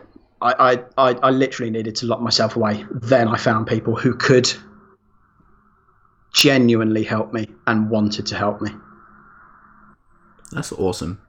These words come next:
Speaker 2: I love that. I'm glad that you actually did reach out to a lot of people because it makes life a lot simpler.
Speaker 1: Hmm.
Speaker 2: Okay, so my favorite question for you is next.
Speaker 1: Shoot.
Speaker 2: It's very related to this.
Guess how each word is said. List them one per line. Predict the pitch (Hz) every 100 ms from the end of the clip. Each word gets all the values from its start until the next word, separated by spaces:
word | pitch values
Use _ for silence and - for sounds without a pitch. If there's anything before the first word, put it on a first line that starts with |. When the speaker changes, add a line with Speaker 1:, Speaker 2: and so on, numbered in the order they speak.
| -
Speaker 2:
I |
love | 113 90 82
that. | 67
I'm | 90
glad | 123 143 143
that |
you | 90
actually | 87 - 87
did | 85 85 - -
reach | 90 85 -
out | 78
to | -
a | 78
lot | 78
of | 80
people | - 82 76
because | 82 - 82
it | -
makes | 90 90 - 85
life | 80 76 -
a | 80
lot | 80 78 78 76
simpler. | - 76 - - 78 - _ _ _ _ _ _
Speaker 1:
Hmm. | 165 117 - - _ _ _ _ _ _ 135
Speaker 2:
Okay, | 127 190 170
so | -
my | 90 90
favorite | - - 127 110
question | - - - - - -
for | - -
you | -
is | - - - -
next. | - - - - - - - _ _ _ _ _ _ _ _ -
Speaker 1:
Shoot. | - - 135
Speaker 2:
It's | - -
very | 101 110
related | 104 92 87 -
to | -
this. | 73 -